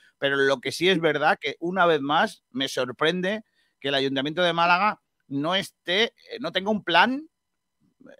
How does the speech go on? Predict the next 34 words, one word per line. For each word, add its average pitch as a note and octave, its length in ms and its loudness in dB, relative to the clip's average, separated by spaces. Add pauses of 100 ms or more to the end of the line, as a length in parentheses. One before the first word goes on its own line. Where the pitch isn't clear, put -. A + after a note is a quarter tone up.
o B2 120 -4
realmente E3 500 0
no D#3 120 2
lo G3 140 8
haya F#3 180 6
puesto E3 280 0
en C#3+ 60 0
marcha, F3 440 2
si D#3 160 -8
es D3 80 -8
que D#3+ 100 -4
lo C#3+ 100 0
tiene, F#3 380 -4 (440)
eh, G2+ 880 -2
ante A#2 300 -6
la G#2+ 100 -4
presencia G#2+ 340 -6
de D3+ 80 0
público C#3+ 300 -4
en F#3 80 0
el D3+ 120 -2
Estadio C3+ 300 0
de E3+ 60 0
Rosaleda D#3 320 -2
después D3+ 280 -4
de E3 80 2
las D#3+ 160 0
obras D#3 240 0
que E3 140 0
han E3 180 0
hecho D#3+ 300 -4
alrededor G#2+ 460 -4
del E3+ 140 -2
estadio, F3+ 480 2